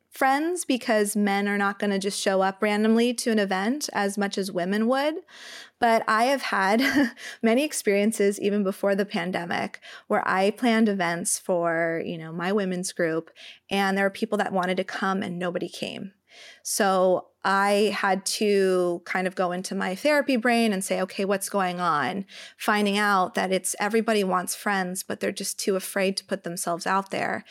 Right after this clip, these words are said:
And so then I think the benefit would be if someone is struggling with that, they need to work on maybe, maybe going back to, like, those communication skills or, you know, self-esteem and confidence challenges,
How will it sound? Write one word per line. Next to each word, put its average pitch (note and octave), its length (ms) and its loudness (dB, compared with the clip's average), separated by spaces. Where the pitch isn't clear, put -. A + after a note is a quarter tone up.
And G3 160 -2
so G3 180 0
then A#3 420 2
I F#3+ 80 2
think G3 260 -4
the G3 80 -2
benefit F#3+ 460 -2
would F#3 160 -2
be F#3 300 -2
if G3 120 -4
someone G3 320 -2
is A#3 220 0
struggling F#3+ 600 -4
with F3+ 200 -8
that, F3 460 0
they G#3+ 240 2
need A#3 180 4
to A#3 140 0
work G3 340 2
on F#3+ 220 0
maybe, F3+ 640 0
maybe G3 340 2
going G3+ 320 2
back G3 320 -2
to, G#3+ 140 2
like, F#3+ 220 0
those F3+ 180 0
communication A3+ 800 0
skills G#3+ 760 2
or, F3+ 720 4
you G3+ 120 -2
know, F3+ 100 -2
self-esteem F3+ 640 -4
and E3+ 120 -6
confidence A3+ 840 2
challenges, A3 880 2